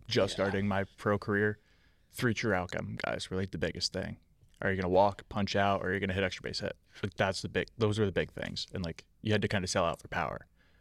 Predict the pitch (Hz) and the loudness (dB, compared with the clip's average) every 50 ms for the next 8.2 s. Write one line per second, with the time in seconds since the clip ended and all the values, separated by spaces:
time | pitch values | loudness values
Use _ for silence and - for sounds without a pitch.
0 | _ _ - 95 92 98 107 113 117 110 101 92 90 92 - - 101 90 85 - | _ _ -2 0 4 4 6 6 6 4 2 2 0 -4 -6 -6 -4 -4 -4 -4
1 | - 95 87 - - 98 92 90 87 87 82 80 - - 107 92 87 87 85 - | -4 -2 -2 -2 -2 -2 -2 -2 -2 -4 -6 -4 -2 -2 0 0 0 -2 -2 -2
2 | 90 85 - - 95 92 - 104 104 107 113 117 123 127 135 139 - - - _ | -2 -2 -2 -2 -2 0 0 0 2 2 0 0 0 0 -2 -2 -4 -10 -12 _
3 | _ _ _ _ _ _ _ _ _ _ - - - - 127 113 - 113 98 - | _ _ _ _ _ _ _ _ _ _ -8 -2 0 2 2 2 2 -2 0 0
4 | 120 107 101 98 95 - - 101 95 - - - - 107 98 92 90 87 - 95 | 2 2 2 0 0 0 0 0 0 -2 -6 -2 0 0 2 2 0 0 -2 -2
5 | 90 92 98 101 101 98 92 92 87 90 - - - 87 67 69 80 - - - | 0 0 2 2 0 -2 -4 -6 -6 -6 -6 -6 -4 -2 -2 -4 -4 -6 -8 -10
6 | - - _ _ - - - 98 104 90 85 92 98 98 95 92 92 92 92 90 | -10 -10 _ _ -10 -6 -2 -2 0 0 0 2 2 2 2 2 2 2 0 0
7 | - 87 87 90 87 87 76 78 - - 76 82 90 - 101 92 - - 113 104 | 0 0 0 0 2 0 0 -2 0 -2 -2 -2 0 2 0 0 0 -2 -2 -2
8 | 104 107 110 | -2 -2 -4